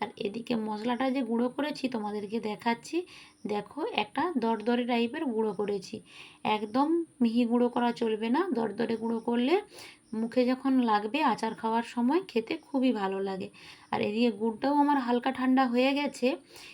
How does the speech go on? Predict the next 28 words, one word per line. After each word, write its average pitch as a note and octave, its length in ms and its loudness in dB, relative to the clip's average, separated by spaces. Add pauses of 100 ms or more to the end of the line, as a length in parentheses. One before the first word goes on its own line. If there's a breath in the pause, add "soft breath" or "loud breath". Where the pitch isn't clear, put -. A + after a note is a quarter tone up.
(140 loud breath)
এবার A#3+ 340 4
এই B3+ 180 2
গুড়ের A3+ 360 2
মধ্যে C#4 420 4
সমস্ত G#3+ 480 -8
কিছু C4+ 360 -2
মশলা G#3+ 500 -2
আমি B3+ 180 4 (140)
অ্যাড G3+ 300 0
করব। G3 280 -2 (680 loud breath)
তো - 80 -2 (120)
আমি A3+ 320 2
হাফ G#3 300 0
চামচের B3+ 420 2
মতো C#4 220 2 (120)
হিং G3+ 240 -2 (140)
দিয়ে A#3+ 180 6
দিলাম, B3+ 280 2 (440 loud breath)
এক G3+ 180 -6
চামচ A#3+ 380 0 (800 soft breath)
বিট A3 280 2
লবণ A#3+ 360 4
দিলাম, C4+ 280 6 (180)
আর G3+ 220 -2
গুঁড়ো G#3+ 320 0
মশলাটা G#3+ 560 0
দিয়ে B3 200 4
দিচ্ছি, C4 360 0